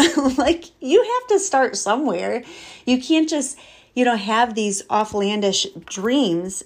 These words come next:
and do nothing with it. And then you all, then you're just complacent, you're stuck, and you're thinking, "How come nothing's happening for me?" Right? You gotta get to work.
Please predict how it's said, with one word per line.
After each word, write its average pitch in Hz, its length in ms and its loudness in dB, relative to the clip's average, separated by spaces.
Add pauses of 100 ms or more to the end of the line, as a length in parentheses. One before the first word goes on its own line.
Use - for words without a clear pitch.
(100)
and 208 400 0
do 247 160 0
nothing 247 580 -2
with 226 320 -2
it. - 420 -8 (140)
And 196 320 0
then 233 320 0
you 226 160 -2
all, 208 280 -6 (220)
then 233 460 0 (260)
you're 226 180 2
just 214 260 -4
complacent, 226 580 -4
you're 180 100 -4
stuck, 240 480 -4
and 180 140 -8
you're 185 100 -6
thinking, 220 480 -6 (340)
"How 254 140 2
come 285 200 -2
nothing's 269 360 -4
happening 269 500 -6
for 240 180 -10
me?" 190 420 -8 (300)
Right? 262 380 -4 (220)
You 247 160 0
gotta 262 420 2
get 190 280 -4
to 220 140 -2
work. 254 580 -4